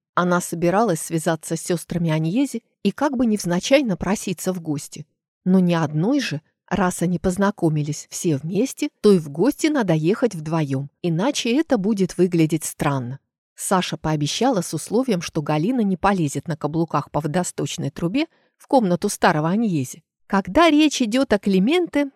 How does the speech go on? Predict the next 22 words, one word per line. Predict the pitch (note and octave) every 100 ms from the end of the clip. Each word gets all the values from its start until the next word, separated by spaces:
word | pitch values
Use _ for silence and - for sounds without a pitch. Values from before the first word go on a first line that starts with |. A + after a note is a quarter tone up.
| _
ты | -
отключаешь | E4+ - F#3 F#3 - G#3+ G3+ -
мозги». | E3 D#3+ C#3 C#3+ C3+ - _ _ _ -
Они | E3 E3 B3
встретились | - - E3+ E3 D3+ D#3
в | D3+
маленьком | D#3+ D3+ C#3+ C#3+ C#3+
баре | E3+ C#4+ E3+
на | E3+
соседней | - E3+ - D3+ D3 -
улице | A3 C#4 B3 E3
от | E3
дома | D#3+ D#3 D3+
комиссара, | F3 G3 A3+ - C#3 - _ _
взяли | D#3+ D3 G3+ D4
по | - D3
чашечке | - E3+ F3+ E3 - D3+
кофе. | - C3+ B2+ - _ _ _ _
Галина | E3 E3 F3+ E3+
глубоко | D#3+ E3 E3 E3 F3
вздохнула, | C#3 - D#3 - G#3+ C4+ B3 _
выдохнула | F3 E3 C#4+ C4+ - A#3 A#3